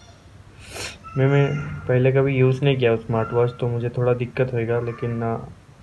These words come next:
अगर आपको ये स्मार्ट वॉच purchase करना है, तो देखो, आपका इसमें calling का feature भी है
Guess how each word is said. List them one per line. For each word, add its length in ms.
अगर 260
आपको 260
ये 320
स्मार्ट 360
वॉच 180
purchase 360
करना 280
है, 140
तो 460
देखो, 140
आपका 280
इसमें 320
calling 360
का 80
feature 380
भी 240
है 280